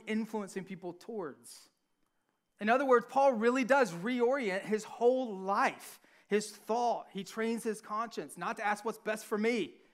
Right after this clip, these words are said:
but what's best for the name of God. Not to ask what's, what's comfortable in every situation,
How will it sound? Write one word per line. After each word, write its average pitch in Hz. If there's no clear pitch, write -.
but 190
what's 196
best 214
for -
the 214
name 214
of 196
God. 220
Not 226
to 233
ask 240
what's, 240
what's 233
comfortable 214
in 185
every 214
situation, 220